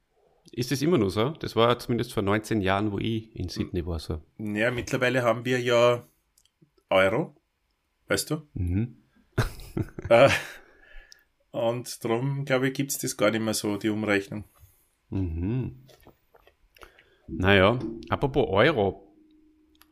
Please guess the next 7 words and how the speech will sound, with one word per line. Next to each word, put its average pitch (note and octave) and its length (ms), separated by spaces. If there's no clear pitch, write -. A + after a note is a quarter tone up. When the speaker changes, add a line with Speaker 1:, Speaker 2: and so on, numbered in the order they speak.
Speaker 1:
Äh, F#2+ 120
es F#2 120
gibt A2 180
ja B2 80
die, A2+ 380
ähm, G#2 600
Musikart B2 540